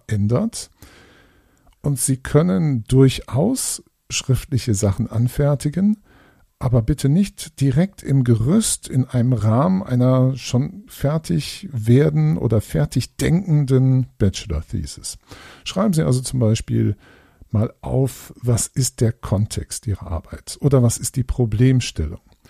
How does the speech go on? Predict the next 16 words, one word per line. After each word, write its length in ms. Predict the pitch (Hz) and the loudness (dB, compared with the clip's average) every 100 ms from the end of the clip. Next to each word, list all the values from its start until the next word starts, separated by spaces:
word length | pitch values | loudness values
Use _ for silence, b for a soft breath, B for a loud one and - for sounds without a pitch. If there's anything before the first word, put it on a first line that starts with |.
| b b b b | b b b b
oder 560 | - 147 139 131 127 131 | -2 2 4 6 4 2
wie 260 | 123 135 135 | -2 -2 -2
gehen 280 | - 123 | 4 4
Sie 100 | 117 | 4
das 200 | 104 110 | 2 0
Ganze 280 | - 110 - | 2 0 0
methodisch 640 | 101 101 107 98 95 - | -2 0 -2 -2 -4 -2
an 300 | 143 127 76 - b b b | -2 -2 -6 -10 b b b
oder 180 | 120 | -2
Sie 140 | 117 135 | 0 0
versuchen 540 | - 120 139 160 139 | 0 0 0 -2 0
mal 140 | 123 113 | 2 2
das 200 | 113 - | 0 0
Design 520 | 113 104 113 85 85 | -2 2 0 2 0
zu 180 | - 95 | -4 -4
beschreiben. 540 | 87 - - - | -6 -6 -8 -8